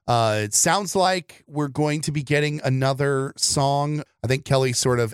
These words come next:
accidentally spoiled the surprise, shock, uh,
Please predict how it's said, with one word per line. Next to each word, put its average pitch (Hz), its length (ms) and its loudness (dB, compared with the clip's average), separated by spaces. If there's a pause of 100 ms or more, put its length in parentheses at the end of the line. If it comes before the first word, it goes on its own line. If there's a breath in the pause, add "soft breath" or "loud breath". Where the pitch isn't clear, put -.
accidentally 117 840 0 (540)
spoiled 120 420 2
the 113 60 -6
surprise, 107 720 0
shock, 101 500 -2 (500 soft breath)
uh, 110 480 2